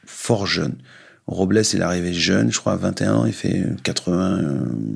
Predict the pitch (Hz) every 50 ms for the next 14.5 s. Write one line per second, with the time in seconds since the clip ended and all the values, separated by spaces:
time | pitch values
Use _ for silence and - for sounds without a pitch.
0 | 57 123 - - - - - 92 95 - - 127 127 - - - _ - - -
1 | - - - - - - - - - _ _ _ _ _ _ _ _ _ _ _
2 | _ _ _ _ _ _ _ - _ - _ _ _ - - _ - - 85 90
3 | 98 117 117 110 90 - - 90 87 92 90 85 85 80 - - 76 71 73 -
4 | - - - 80 78 80 - - - 98 95 90 85 82 82 85 87 87 82 78
5 | 73 85 95 104 110 98 82 - - 85 82 82 82 85 - 123 - - - -
6 | - - 101 107 110 104 95 92 87 87 80 92 87 - 87 82 95 120 151 180
7 | - - 120 117 123 127 127 127 127 - - - - - - _ - - - -
8 | - - - - - 95 95 101 101 - - - - - 69 73 - - 76 87
9 | 92 104 - - - - 104 120 135 139 135 - - - - - - - - -
10 | - - - _ _ _ _ _ _ _ _ _ _ - - - - - - -
11 | - - - - 113 - - - 98 92 90 90 87 85 85 - 90 87 - _
12 | _ _ _ _ _ _ _ _ _ _ _ _ _ _ _ _ _ _ _ _
13 | _ _ _ _ _ _ _ _ _ _ _ - - - - 107 104 107 117 113
14 | - 120 104 101 - - - - -